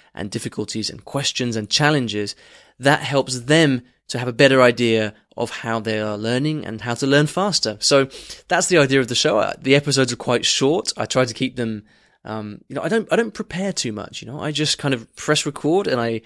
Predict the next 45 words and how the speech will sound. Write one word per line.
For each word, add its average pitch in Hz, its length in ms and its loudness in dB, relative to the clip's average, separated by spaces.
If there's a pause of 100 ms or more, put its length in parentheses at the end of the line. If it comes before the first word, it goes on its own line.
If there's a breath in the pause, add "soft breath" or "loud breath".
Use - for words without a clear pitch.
(240 soft breath)
I 120 80 -6
give 143 180 -2
you 147 60 2
my 120 200 0
honest 160 320 2
answer. 101 480 -2 (840 soft breath)
So, 113 520 2
uh, 104 340 -4
that's, - 340 -2
that's 127 260 -2
what 135 80 -4
we've 120 140 -4
got 131 180 2
here. 147 340 2
I 107 80 -4
hope 127 160 -2
you 131 80 -2
enjoy 120 360 0
it. - 420 -4
Now, 156 100 4
if 185 240 0
you 220 120 6
are 202 140 6
new 180 200 4
to 147 100 -4
the 131 80 -2
show, 135 200 4
there's 131 120 2
a 127 60 0
bunch 156 280 -2
of - 120 -10
places 127 400 2
where 120 100 0
you 117 160 -4
can 113 140 -10
find 110 360 -4
out 110 200 -4
more 104 200 -8
about - 360 -6
me. 139 160 -2 (240 loud breath)
My 120 400 0
main 196 260 2
blog 151 440 4
is 123 180 -2
at - 180 -4